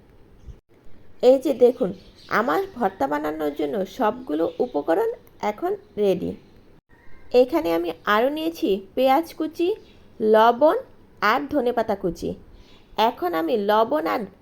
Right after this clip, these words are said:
মরিচগুলোকে ভালো করে ডলে নিব। মরিচগুলো যখন ডলে নেওয়া হয়ে যাবে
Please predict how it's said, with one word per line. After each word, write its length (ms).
মরিচগুলোকে 640
ভালো 320
করে 240
ডলে 300
নিব। 220
মরিচগুলো 600
যখন 300
ডলে 260
নেওয়া 240
হয়ে 240
যাবে 260